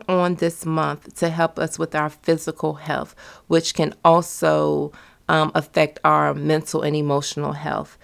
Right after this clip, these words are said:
She is joining us for two very special episodes.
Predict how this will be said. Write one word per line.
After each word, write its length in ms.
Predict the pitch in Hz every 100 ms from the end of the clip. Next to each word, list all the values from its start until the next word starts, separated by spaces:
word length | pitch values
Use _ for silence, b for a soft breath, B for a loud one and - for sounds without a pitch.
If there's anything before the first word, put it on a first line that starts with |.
| b b b
She 260 | - 190
is 140 | 185 -
joining 340 | 170 160 160
us 220 | - -
for 120 | - 151
two 600 | - - 196 170 160 147
very 460 | 143 160 170 175 175
special 600 | - - 165 156 156 156
episodes. 720 | 151 151 151 147 143 143 151